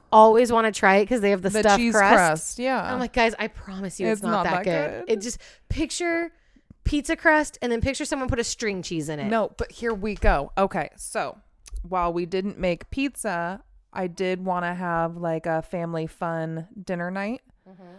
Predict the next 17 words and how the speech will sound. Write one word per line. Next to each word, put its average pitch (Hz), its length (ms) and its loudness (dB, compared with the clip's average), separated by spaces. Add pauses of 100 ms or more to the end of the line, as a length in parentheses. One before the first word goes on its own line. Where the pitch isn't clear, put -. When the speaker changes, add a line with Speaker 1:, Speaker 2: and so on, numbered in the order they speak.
(140)
Speaker 2:
So 180 240 -8
last 175 460 -4
night 170 540 -6
we 180 220 -8
did 175 380 -8
do 175 180 -6
kind 196 280 -8
of 185 120 -6
a 160 80 -6
pizza 170 360 -14
night. 160 420 -12 (380)
I 175 140 -8
got, 165 440 -6 (180)
um, 165 560 -6 (760)
the 175 100 -2
already 175 560 -4 (580)
biscuits, 165 600 -4